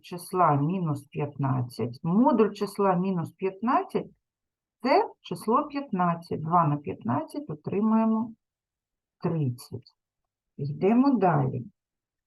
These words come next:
Три кореня із однієї цілої двох десятих в квадраті.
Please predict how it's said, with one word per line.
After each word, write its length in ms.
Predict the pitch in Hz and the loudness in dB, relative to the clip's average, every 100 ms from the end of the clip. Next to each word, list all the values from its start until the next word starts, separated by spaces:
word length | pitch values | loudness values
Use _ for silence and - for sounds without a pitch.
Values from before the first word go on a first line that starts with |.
| _ _ _ - | _ _ _ -2
Три 560 | 180 175 156 175 - - | 0 2 2 0 -4 -8
кореня 800 | 175 156 143 143 185 208 254 269 | -2 2 2 2 0 2 2 0
із 180 | 196 180 | -2 -2
однієї 640 | 165 180 180 180 165 135 | -4 -4 -2 0 0 -2
цілої 480 | - 202 202 165 151 | -6 0 0 2 -2
двох 360 | 143 165 180 | -4 -2 0
десятих 680 | 147 147 - 180 202 254 247 | 0 -2 0 0 0 -4 -6
в 60 | - | -10
квадраті. 720 | 185 196 170 117 123 - - | -2 0 0 -2 -2 -8 -20